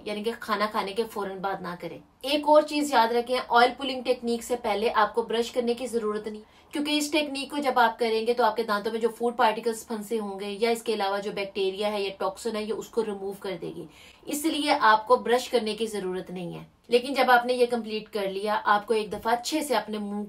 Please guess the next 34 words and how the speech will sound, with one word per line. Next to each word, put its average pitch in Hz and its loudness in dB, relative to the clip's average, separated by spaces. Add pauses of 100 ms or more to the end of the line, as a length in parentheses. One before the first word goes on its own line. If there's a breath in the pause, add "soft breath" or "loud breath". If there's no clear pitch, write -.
को 220 2
पानी 196 -2
के 202 -6
साथ 190 -2
धोना 190 -6
जरूरी 220 -4
है। 214 -6
और 254 10
अगर 262 4
आपने 269 4
कुछ 285 -8
खाना 190 -2
है 170 -4
तो - -12
खाने 226 0
से 240 -2
पहले 202 -2
brush 226 0
जरूरी 185 -4
है, 156 -6 (360 loud breath)
क्योंकि 277 -2
इस 262 -2
oil 254 6
pulling 247 0
technique 226 0
से 233 6
जो 226 0 (240)
toxin 247 2
आपके 240 6
मुंह 226 -2
में 226 0
इकट्ठा 214 -2
हुआ 196 2
होगा 196 0